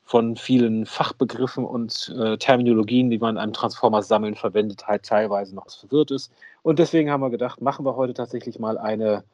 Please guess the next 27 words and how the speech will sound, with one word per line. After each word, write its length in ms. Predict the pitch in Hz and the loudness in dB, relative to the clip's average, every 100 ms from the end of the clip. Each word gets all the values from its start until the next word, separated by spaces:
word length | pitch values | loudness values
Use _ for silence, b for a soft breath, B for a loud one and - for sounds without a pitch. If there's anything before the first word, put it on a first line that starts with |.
| _ _ _ | _ _ _
ja, 220 | 101 90 - | -2 -2 -10
Folge 320 | - 147 151 143 | 0 2 4 0
Transformers-Sammeln 1040 | - 131 - 180 160 - 131 131 131 123 | -4 -6 -2 -2 -2 0 0 0 -4 -6
für 360 | - 127 123 - | -4 0 0 -2
Anfänger, 680 | 131 - 127 123 120 113 - | -10 -2 0 2 0 -2 -8
also 200 | 107 110 | -6 -2
wirklich 240 | 147 123 | -2 -4
die 100 | - | -4
Basics, 720 | - 123 131 120 - - - - | 2 4 2 -2 -4 -8 -12 -4
was 220 | 110 - | -4 -4
ist 200 | 110 - | -8 -4
Third 180 | 104 - | -4 0
Party, 340 | 110 110 110 | 2 2 2
was 120 | 101 | -8
ist 120 | 98 | -10
Mainline, 440 | 98 101 101 98 92 | -12 -10 -6 -8 -8
was 140 | 92 | -14
ist 100 | - - | -18 -12
Scale, 460 | - 107 107 104 - _ _ _ | -2 0 2 0 -6 _ _ _
da 180 | 107 104 | 2 4
wollen 160 | 104 98 | 2 -2
wir 100 | 92 | -6
heute 180 | 98 | -8
mal 160 | 98 92 | -8 -10
drauf 160 | 82 87 | -12 -10
eingehen. 460 | 127 160 156 156 143 _ _ | -8 -4 -4 -4 -10 _ _
Und 440 | - 117 113 110 | -12 -8 -8 -10